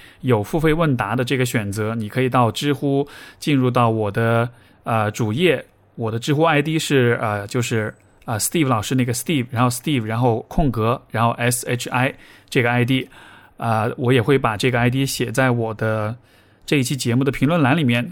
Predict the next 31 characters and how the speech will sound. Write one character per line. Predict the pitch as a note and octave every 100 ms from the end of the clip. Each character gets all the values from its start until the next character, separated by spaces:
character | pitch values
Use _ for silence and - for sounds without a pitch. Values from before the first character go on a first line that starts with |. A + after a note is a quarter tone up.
| -
找 | A#2+
到 | C3
这 | E3
个 |
I | E3+
D | E3+
之 | E3+
后， | F3 D3
再 | A#2 C#3 A#2
通 | A#2+ D3+
过 | B2+
知， | D3 D3 - -
呃， | A#2 G#2+
知 | - D#3
乎 | C#3+ D3+
的， | C#3+ A#2+ -
呃， | B2+ B2+ A#2 G#2
付 | - D3
费 | C#3+
问 | C#3+ B2+
答 | G#2+
向 | A#2+ C#3
我 | A2+
提 | - A#2+
问， | B2 A#2+
我 | A#2+
也 | A2+
会， | G#2+ B2 A2 - - - - - - -
应 | D#3
该 | E3+ F3
是， | - C#3 A#2+ G#2+ A2